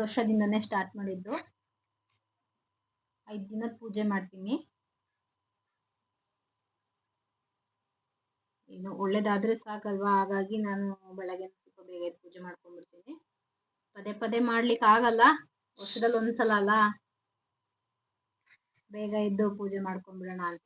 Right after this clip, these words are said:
ಹೇಳಿ. ಆ, ಬನ್ನಿ ಮರದ ಪೂಜೆ ಮುಗಿಸ್ಕೊಂಡು ನಾನು ಹಾಗೇನೆ ನಮ್ಮ ಅಲ್ಲೇನೆ ಹಳ್ಳಿ ಮರ ಎಲ್ಲ ಇದೆ, ಅದನ್ನು ಪೂಜೆ ಮಾಡ್ಕೊಂಡು ಹೋಗ್ಬಿಡ್ತೀವಿ. ಇಲ್ಲಿ ಬಂದ್ರೆ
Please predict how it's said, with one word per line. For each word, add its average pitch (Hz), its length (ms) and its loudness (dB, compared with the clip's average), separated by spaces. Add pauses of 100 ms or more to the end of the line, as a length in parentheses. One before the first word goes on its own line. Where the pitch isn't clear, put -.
ಹೇಳಿ. 190 180 -8 (720)
ಆ, 214 60 -10 (200)
ಬನ್ನಿ 220 280 6
ಮರದ 247 340 8
ಪೂಜೆ 220 300 -2
ಮುಗಿಸ್ಕೊಂಡು 220 560 -2
ನಾನು 233 180 2
ಹಾಗೇನೆ 214 420 0 (280)
ನಮ್ಮ 202 160 2 (180)
ಅಲ್ಲೇನೆ 254 400 6 (760)
ಹಳ್ಳಿ 226 240 -4
ಮರ 226 200 0 (140)
ಎಲ್ಲ 208 140 0 (120)
ಇದೆ, 208 180 2 (1400)
ಅದನ್ನು 214 280 -2 (120)
ಪೂಜೆ 208 260 4
ಮಾಡ್ಕೊಂಡು 202 360 2
ಹೋಗ್ಬಿಡ್ತೀವಿ. 190 600 -6
ಇಲ್ಲಿ 214 180 0 (120)
ಬಂದ್ರೆ 254 340 8